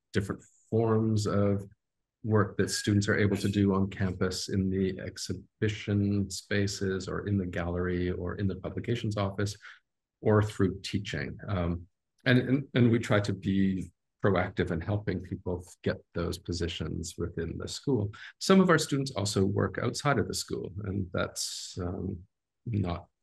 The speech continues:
in any way forbidden. And people will pick up work in offices, and they will pick up work in galleries. We have many students who do work in galleries at, while they're at the school. Uh,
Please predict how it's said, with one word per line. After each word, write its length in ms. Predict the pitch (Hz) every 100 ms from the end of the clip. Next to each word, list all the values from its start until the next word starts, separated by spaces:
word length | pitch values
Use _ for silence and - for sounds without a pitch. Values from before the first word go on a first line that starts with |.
| _ -
in 200 | 101 95
any 180 | 87 87
way 260 | 85 92 98
forbidden. 640 | - 143 131 160 85 82
And 260 | 85 90 -
people 320 | - - 98
will 220 | 98 98 98 -
pick 220 | 101 101
up 180 | 104 -
work 240 | 101 104
in 140 | 107
offices, 600 | 110 113 107 95 76 -
and 140 | 98 90
they 140 | 95
will 140 | 95 98
pick 260 | - 98
up 140 | 98 -
work 300 | - - - - - _ _ _ -
in 400 | 90 87 92 104
galleries. 580 | 120 123 87 60 53
We 140 | - 87
have 240 | 92 87 82 -
many 260 | 101 95 92
students 380 | 82 80 80 78
who 120 | -
do 240 | 85 87
work 240 | 87 85 -
in 100 | 87
galleries 440 | 80 80 82 85
at, 100 | - - _ _ _ -
while 280 | 98 80
they're 340 | 82 82 78 80 - - _ _ _ _ _ _
at 160 | 95 92
the 80 | 90
school. 540 | - 98 87 82 85 92
Uh, 260 | 87 85